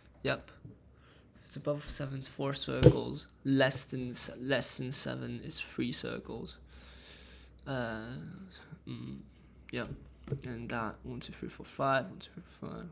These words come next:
So that is one, uh, one, two, three, four, one, two, three, four,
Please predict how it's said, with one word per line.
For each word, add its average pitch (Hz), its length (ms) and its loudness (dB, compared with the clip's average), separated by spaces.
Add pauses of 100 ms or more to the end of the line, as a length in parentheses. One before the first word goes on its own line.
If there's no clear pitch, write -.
(1400)
So - 160 -6
that 101 240 -2
is - 140 -6
one, 117 360 -6 (260)
uh, 120 200 -6
one, 120 120 -10
two, - 200 -8
three, - 440 -10
four, - 360 -6
one, 139 120 -8
two, - 120 -12
three, - 160 -14
four, - 280 -12